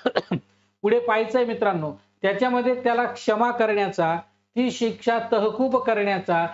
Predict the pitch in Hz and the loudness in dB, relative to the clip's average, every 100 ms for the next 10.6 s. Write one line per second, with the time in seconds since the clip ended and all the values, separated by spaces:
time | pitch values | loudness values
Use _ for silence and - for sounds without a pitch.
0 | - _ 208 233 240 - 208 202 233 240 | -10 _ 0 0 0 -2 -2 0 0 0
1 | 269 254 226 226 214 220 202 208 202 233 | 0 2 2 0 0 0 0 0 0 -2
2 | 233 214 214 185 185 190 226 208 202 196 | 0 0 0 0 0 0 0 2 0 -2
3 | 185 202 202 - 160 151 208 196 151 151 | 0 -2 -2 -2 0 0 0 0 0 -4
4 | - _ _ - 294 277 185 185 - - | -14 _ _ -2 0 2 0 -4 -14 -2
5 | 214 220 220 247 240 277 269 208 180 208 | 0 0 0 0 2 0 -2 -4 -4 0
6 | 233 247 - 214 - 190 139 - 170 254 | 0 0 0 -2 0 0 -2 -6 -4 0
7 | 262 - - 156 160 214 262 240 185 220 | -2 -4 -12 -6 -2 0 0 0 0 2
8 | 247 247 233 226 233 170 214 214 262 233 | 2 0 0 0 -2 0 0 0 0 0
9 | 208 185 160 185 190 196 226 254 220 220 | 2 0 0 -2 -2 0 0 0 0 0
10 | 214 202 180 190 254 254 | -2 -2 -2 0 -2 -4